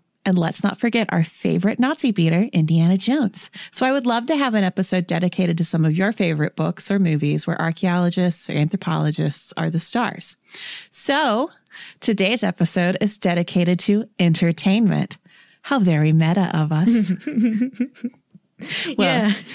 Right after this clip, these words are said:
Speaker 1: we're edutainers.
Speaker 2: That's true. <laughs>
Speaker 1: Before we get into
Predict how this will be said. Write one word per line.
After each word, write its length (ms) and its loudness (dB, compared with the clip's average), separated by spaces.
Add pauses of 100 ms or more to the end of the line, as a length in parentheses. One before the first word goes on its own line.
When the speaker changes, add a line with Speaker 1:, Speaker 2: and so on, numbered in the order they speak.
(100)
Speaker 1:
we're 220 2
edutainers. 1120 0
Speaker 2:
That's 280 0
true. 480 0 (180)
<laughs> 100 2 (560)
Speaker 1:
Before 320 2
we 120 0
get 140 2
into 180 2